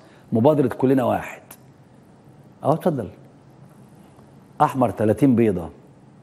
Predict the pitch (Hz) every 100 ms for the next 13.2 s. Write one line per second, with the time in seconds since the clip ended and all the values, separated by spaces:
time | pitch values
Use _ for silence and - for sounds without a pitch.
0 | - - - - - - - - - -
1 | 131 117 123 147 147 - - 123 151 196
2 | 147 113 131 123 156 135 131 135 120 107
3 | 101 95 90 80 202 247 - 269 254 185
4 | 139 233 165 131 180 147 101 110 - -
5 | - - - - - - - _ - 110
6 | 170 233 214 214 226 - 214 190 143 120
7 | 107 101 - - 160 123 113 - 135 165
8 | 170 - 180 156 131 98 78 - _ _
9 | _ _ _ _ _ _ - - - -
10 | _ 120 120 - 151 135 143 196 170 -
11 | 143 156 170 - 175 160 131 - 123 107
12 | 131 220 392 427 403 240 196 160 - 135
13 | 123